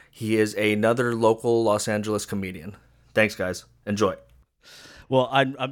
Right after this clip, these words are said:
I just realized that I wasn't recording the fucking audio to that, but I do have the audio for the pho-, from the phone, so that's my dumbass mistake.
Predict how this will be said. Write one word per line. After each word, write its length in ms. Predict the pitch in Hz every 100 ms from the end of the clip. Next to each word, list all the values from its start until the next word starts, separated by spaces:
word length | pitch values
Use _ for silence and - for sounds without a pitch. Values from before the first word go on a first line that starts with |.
| 123
I 60 |
just 300 | 135 127 131
realized 400 | 123 120 117 113
that 80 | 110
I 120 | 101
wasn't 280 | 107 113 117
recording 380 | 104 - 107 101
the 40 | 98
fucking 280 | 101 -
audio 240 | 92 95 95
to 80 | 98
that, 240 | 95 92
but 80 | 98
I 80 | 98
do 140 | 104
have 120 | 101
the 80 | 101
audio 300 | - 98 95
for 160 | - 92
the 120 | 90 _ _
pho-, 180 | - 107
from 180 | - 95
the 80 | 92
phone, 340 | 95 87 95
so 140 | -
that's 220 | 95 98 -
my 160 | 92
dumbass 420 | 95 92 95 98
mistake. 400 | 98 - 90 90